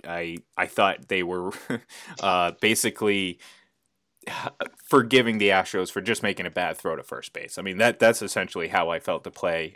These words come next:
um, uh, played out. I, I thought it was just, it was a bad throw to first base that, you know, again, and ended up creating contact, but I didn't think it was an issue. Now, from what I've been told, and, and again, you know, I,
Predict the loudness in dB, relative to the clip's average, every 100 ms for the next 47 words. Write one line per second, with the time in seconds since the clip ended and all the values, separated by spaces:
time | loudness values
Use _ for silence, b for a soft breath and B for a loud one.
0 | -10 -8 -8 -12 -20 _ _ _ -14 _
1 | -8 -6 -6 -2 0 0 -4 -4 -4 -4
2 | -2 -2 -4 -8 -8 -8 -6 -2 0 0
3 | -2 -2 -2 -4 -4 -6 -4 -6 -8 -10
4 | _ b b b -12 -8 -6 -2 0 -2
5 | _ _ _ _ _ _ _ -20 -18 -16
6 | -14 -8 -4 0 0 0 -4 0 0 0
7 | 0 0 2 0 0 -4 0 2 4 2
8 | -2 -6 -6 -8 -8 -8 -8 -2 0 0
9 | -2 _ _ _ _ _ _ _ _ b
10 | b b b b 4 10 12 12 10 6
11 | 6 6 2 0 0 4 4 4 -4 -10
12 | -8 -2 2 2